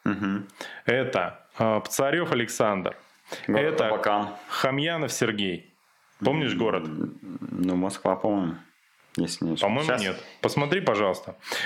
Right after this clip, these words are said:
Speaker 2: А, это Максим Князев, а,
Speaker 1: Ну, вот тут он
Speaker 2: Новокузнецк.
Speaker 1: он, э, Москва у себя часто приписывает.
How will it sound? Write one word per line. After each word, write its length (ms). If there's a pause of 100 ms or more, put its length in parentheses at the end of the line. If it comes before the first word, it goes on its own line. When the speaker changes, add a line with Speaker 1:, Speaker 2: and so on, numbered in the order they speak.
(140)
Speaker 2:
А, 520
это 580 (100)
Максим 500
Князев, 440 (360)
а, 680 (680)
Speaker 1:
Ну, 140
вот 120
тут 200
он 160
Speaker 2:
Новокузнецк. 800 (260)
Speaker 1:
он, 240
э, 300
Москва 560 (260)
у 60
себя 320
часто 320
приписывает. 600